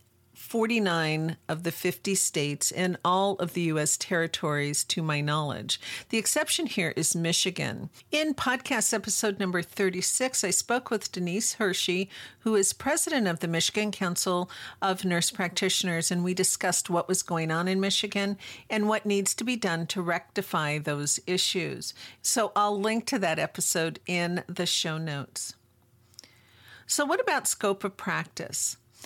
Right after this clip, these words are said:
Some of the confusion that I see these days is around scope of practice and what N Ps want to do.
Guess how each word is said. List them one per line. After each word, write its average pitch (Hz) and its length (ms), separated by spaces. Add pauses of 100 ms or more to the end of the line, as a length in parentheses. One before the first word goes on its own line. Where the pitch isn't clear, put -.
(300)
Some 349 460
of 392 120
the 359 100
confusion 185 600
that 180 140
I 170 100
see 190 240
these 208 400
days 175 400
is 240 220
around 165 300
scope - 320
of 165 100
practice 160 500
and 165 160
what 175 260
N 170 220
Ps 165 540
want 156 300
to - 120
do. 156 480